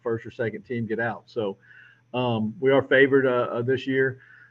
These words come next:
um, to, from bo-, boys and girls side. Uh, regionals is at Eagle Point, um, April seventeenth and eighteenth for girls, uh, nineteenth and twentieth for boys. Um, those are obviously to be determined on tee times,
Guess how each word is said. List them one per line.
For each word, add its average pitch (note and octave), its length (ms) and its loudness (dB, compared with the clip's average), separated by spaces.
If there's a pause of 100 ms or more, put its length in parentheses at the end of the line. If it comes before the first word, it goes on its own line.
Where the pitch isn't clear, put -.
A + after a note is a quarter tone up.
um, B2+ 420 -2
to, B2+ 160 0
from B2 220 -4
bo-, C3 260 2
boys B2+ 320 0
and B2+ 140 -4
girls B2 280 -2
side. C3+ 420 -4 (140)
Uh, A#2 220 -4
regionals B2 500 -4
is A#2 60 -10
at A2 180 -8
Eagle D3+ 240 0
Point, D#3+ 360 -2 (200)
um, B2 420 -4
April B2+ 320 -2
seventeenth C3+ 800 -4
and A#2 120 -10
eighteenth C3+ 520 -8
for A#2+ 140 -4
girls, C#3 600 2 (280)
uh, A#2 160 -4
nineteenth B2 480 -8
and A2 120 -10
twentieth B2+ 500 -4
for A2+ 200 -2
boys. E3 500 2 (580)
Um, A2+ 560 -2
those A#2+ 240 0
are A#2+ 40 -4
obviously A#2 400 -4
to B2+ 160 -6
be A#2+ 100 -4
determined A#2+ 420 -4
on A2 120 -4
tee C3 140 -6
times, B2 480 -6